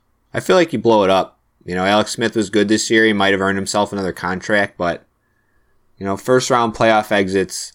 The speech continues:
as, as much as a Bears fan as, as I would like to see those for my team, you know, when, when it comes, uh,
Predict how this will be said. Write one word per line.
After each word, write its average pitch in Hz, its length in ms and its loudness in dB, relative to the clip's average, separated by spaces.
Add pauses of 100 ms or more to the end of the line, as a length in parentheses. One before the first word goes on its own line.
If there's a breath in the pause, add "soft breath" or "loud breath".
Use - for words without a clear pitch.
as, 98 160 -2
as 101 160 -2
much 117 240 0
as 113 120 0
a 98 60 2
Bears 104 320 2
fan 92 260 0
as, 87 200 -2
as 87 220 -4
I 90 100 2
would 92 220 0
like 95 220 2
to - 100 -10
see 107 200 0
those 87 400 0
for 92 140 -8
my 92 200 0
team, 82 420 -8 (180)
you 85 100 -10
know, 78 240 -8 (640)
when, 95 280 -4
when 101 140 0
it 101 200 -4
comes, 117 320 -2
uh, 92 640 2